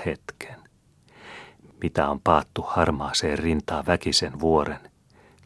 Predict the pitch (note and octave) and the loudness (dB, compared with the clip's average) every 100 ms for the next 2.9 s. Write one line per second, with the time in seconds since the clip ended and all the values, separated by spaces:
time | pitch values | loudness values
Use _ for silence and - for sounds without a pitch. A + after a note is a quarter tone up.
0 | - F2 F2+ C#2 D#2 - - - F2+ D2+ | -10 -2 0 0 -6 -6 -8 2 2 2
1 | D2 - - - _ _ - G2+ F2 D2 | -2 -6 -10 -12 _ _ -2 0 2 -2
2 | - E2 C#2+ F#2 E2+ D2+ C#2+ - - | -4 -4 -2 0 0 -2 -8 -10 -10